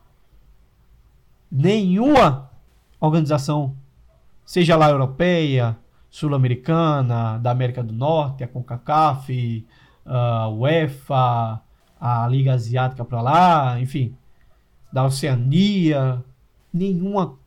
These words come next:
organização de futebol vive da seleção, das seleções. As organizações sobrevivem dos clubes. E aí sim, não é que eu defenda,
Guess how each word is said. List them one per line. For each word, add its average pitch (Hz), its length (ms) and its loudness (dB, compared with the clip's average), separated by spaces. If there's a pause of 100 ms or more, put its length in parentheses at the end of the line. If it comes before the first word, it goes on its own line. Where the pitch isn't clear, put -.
(540)
organização 143 880 0 (560)
de 147 100 -6
futebol 135 440 -2
vive 135 540 -4 (460)
da 135 160 0
seleção, 123 460 -4
das 120 160 -4
seleções. 120 560 -10 (380)
As 131 160 -2
organizações 143 560 4
sobrevivem 185 460 0
dos - 180 -12
clubes. 196 640 -4
E 139 140 -4
aí 339 140 -4
sim, 220 440 -4 (1080)
não 139 140 -4
é 175 80 0
que - 100 -6
eu - 40 -4
defenda, 151 580 0